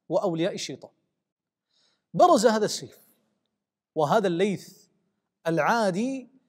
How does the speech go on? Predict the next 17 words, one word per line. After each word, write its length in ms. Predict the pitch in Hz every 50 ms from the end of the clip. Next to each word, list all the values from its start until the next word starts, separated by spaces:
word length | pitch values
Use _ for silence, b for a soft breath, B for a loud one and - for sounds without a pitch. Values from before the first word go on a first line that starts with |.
| _ _ _ _
في 220 | - - 190 185 175
يوم 520 | 208 240 226 190 175 165 147 127 110 - - _ _ _ _ _ _ _ -
بطش 400 | 156 254 254 - 220 175 - 190
بأعداء 540 | 175 185 196 190 147 147 151 233 - -
الله، 260 | 202 190 - - - _ _ _ _ _ _ _ _ _ _ _ _ _ _ _ _ -
وكان 280 | 165 - - 196 202 180
رجلا 400 | 175 202 214 170 185 196 180 170
مقداما 680 | 156 147 143 151 151 - 151 143 247 285 269 240 208 165
على 140 | 165 196 196
الخير 320 | - - 269 277 233 190
بسيفه، 360 | 147 139 - - - - _ _ _ _ _ _ _ _ _ _ _ _ _ _ _
حتى 340 | - - - 294 294 - 311
أنه 500 | 294 285 254 247 240 294 320 302 - - - _ _ _ _ _ _ _ _ _ _ _ _ _ _ _ _ _ -
أنكل 420 | 302 320 294 196 - 233 214 190 160
في 160 | 170 196 175
أعداء 320 | 160 143 147 170 - -
الله، 180 | 117 117 -